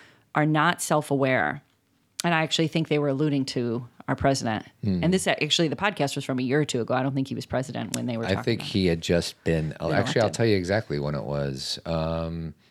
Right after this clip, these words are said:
Speaker 2: April of twenty sixteen.
Speaker 1: So he hadn't been elected
Speaker 2: So he
Speaker 1: yet.
Speaker 2: hadn't been elected yet.
Speaker 1: And they were, they didn't mention him by name, but they were talking about how sometimes when people live very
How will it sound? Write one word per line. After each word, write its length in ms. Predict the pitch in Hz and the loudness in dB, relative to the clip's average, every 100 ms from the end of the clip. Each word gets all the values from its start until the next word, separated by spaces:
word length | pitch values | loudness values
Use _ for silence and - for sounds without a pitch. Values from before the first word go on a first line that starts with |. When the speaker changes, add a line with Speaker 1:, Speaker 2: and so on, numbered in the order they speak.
| - _ _ _ _ | -14 _ _ _ _
Speaker 2:
April 680 | 92 95 - 95 98 98 98 - | -2 0 2 4 4 2 0 -4
of 180 | 80 | -6
twenty 320 | - - 85 82 | -4 0 0 0
sixteen. 680 | - 87 - - - 82 | 0 -2 -2 -6 -6 -6
Speaker 1:
So 160 | 71 151 | 0 2
he 100 | 147 | 4
hadn't 200 | 151 135 | 4 2
been 120 | 131 | 2
elected 300 | 117 113 139 | 0 -2 -2
Speaker 2:
So 40 | 85 | 2
he 60 | |
Speaker 1:
yet. 60 | 85 | 2
Speaker 2:
hadn't 160 | 82 78 | 2 -2
been 120 | 78 | -2
elected 380 | 78 71 - 76 | -2 -4 -4 -2
yet. 140 | 71 | 0
Speaker 1:
And 240 | 180 175 170 | 2 2 2
they 140 | 165 | 2
were, 260 | 170 165 143 | 2 2 2
they 200 | 160 185 | 0 0
didn't 360 | 185 208 185 | 2 0 0
mention 300 | 185 190 185 | 0 0 2
him 80 | 180 | 2
by 140 | 165 160 | 2 2
name, 400 | 160 214 165 143 | 2 4 2 2
but 100 | 143 | 2
they 100 | 156 | 0
were 120 | 151 | 0
talking 280 | 160 156 156 | 0 0 0
about 220 | 147 139 | 2 2
how 140 | 147 | 2
sometimes 440 | 151 180 180 170 147 | 2 2 4 2 2
when 120 | 156 | -2
people 340 | - 170 160 | 0 0 2
live 160 | 151 147 | 2 0
very 600 | 131 160 160 160 160 | 2 2 4 4 2